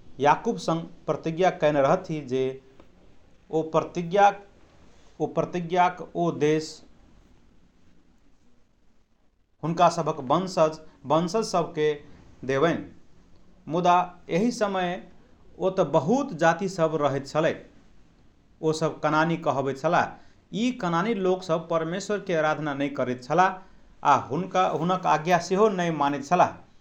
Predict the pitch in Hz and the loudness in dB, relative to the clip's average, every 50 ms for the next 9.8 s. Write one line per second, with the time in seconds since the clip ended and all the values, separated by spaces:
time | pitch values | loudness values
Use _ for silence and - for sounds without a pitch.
0 | - - - - - 170 175 170 190 170 127 120 120 165 226 233 214 165 160 170 | -20 -20 -18 -8 -4 -4 -2 0 0 -2 -2 -2 -2 -2 -2 -2 -2 -2 -2 -2
1 | 170 170 175 170 170 170 - - 175 165 - - 160 151 147 147 151 147 147 - | -2 2 4 4 4 4 0 -4 -6 -6 -4 -6 -6 -6 -2 0 -2 -2 -2 -4
2 | 160 156 151 156 - 131 139 139 139 - 147 143 151 170 - - - - - _ | -6 -6 -4 -4 -4 -2 -2 -4 -2 -2 0 2 2 2 2 -2 -14 -20 -20 _
3 | _ _ _ - - - _ _ - - - - - - - - - - _ - | _ _ _ -20 -20 -20 _ _ -20 -20 -20 -20 -20 -20 -20 -20 -20 -20 _ -20
4 | _ _ _ _ _ _ - 151 156 135 135 151 170 226 254 - - - - 160 | _ _ _ _ _ _ -4 -4 -2 2 4 4 4 4 2 -2 -10 -14 -8 -4
5 | 156 160 175 208 214 - - 165 165 170 165 - - 156 151 - - 131 123 127 | 0 2 2 2 2 0 0 2 2 2 2 0 -4 -4 -4 -4 -4 -4 -4 -4
6 | 127 123 120 131 110 131 156 175 147 107 - - - - - - - - - - | -4 -4 -6 -6 -2 0 2 2 2 0 -2 -14 -20 -20 -20 -20 -20 -20 -20 -20
7 | - - - _ _ _ _ _ _ _ _ _ _ - - - - 151 156 170 | -20 -20 -20 _ _ _ _ _ _ _ _ _ _ -20 -20 -8 -4 -2 -2 -2
8 | 190 214 208 214 220 233 - 170 160 151 156 160 196 233 247 - - 202 196 - | -2 -4 -4 -2 -2 -2 -2 -2 -2 2 2 2 2 2 -2 -2 -2 -4 -4 -4
9 | 180 156 - 151 123 139 160 185 - - 135 135 160 196 - | -8 -6 -2 -2 -2 -2 -2 -6 -4 -6 -4 -4 -4 -6 -8